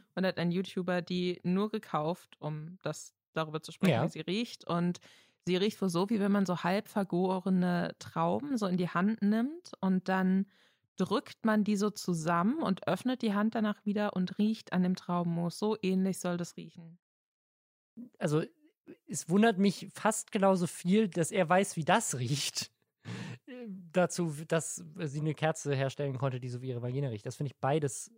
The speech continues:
Speaker 2: ähm, skurril. Ich weiß nicht, ich hab, hab auch mal gehört, dass, also, ich bin mir unsicher, es gibt zwei Storys zu dieser Can-, zu dieser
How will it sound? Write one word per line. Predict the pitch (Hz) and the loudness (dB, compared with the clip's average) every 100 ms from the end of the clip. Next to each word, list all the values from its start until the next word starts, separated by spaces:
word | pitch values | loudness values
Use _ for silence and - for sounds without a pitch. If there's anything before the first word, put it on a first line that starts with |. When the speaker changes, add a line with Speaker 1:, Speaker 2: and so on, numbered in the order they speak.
| - | -6
Speaker 2:
ähm, | 135 123 117 | -4 -4 -8
skurril. | - 127 135 170 208 - _ _ _ | -10 -6 0 0 0 -6 _ _ _
Ich | - | 0
weiß | 185 | 2
nicht, | 185 | 2
ich | 190 | -2
hab, | 185 | -2
hab | 175 202 | -4 0
auch | 180 | 2
mal | 214 190 | 4 4
gehört, | 175 185 | 2 2
dass, | 160 - 170 | 0 -6 -6
also, | 143 156 - _ | -4 -6 -8 _
ich | - - | -14 0
bin | 190 | 4
mir | 202 - - - - | 4 2 -6 -14 -4
unsicher, | 180 170 151 | 0 2 0
es | - | -2
gibt | - | -6
zwei | - 165 | -2 0
Storys | - 156 147 | 2 0 0
zu | 151 | -2
dieser | 135 | -4
Can-, | - 151 151 143 | -2 -4 -4 -6
zu | - 143 | -10 -6
dieser | 131 | -6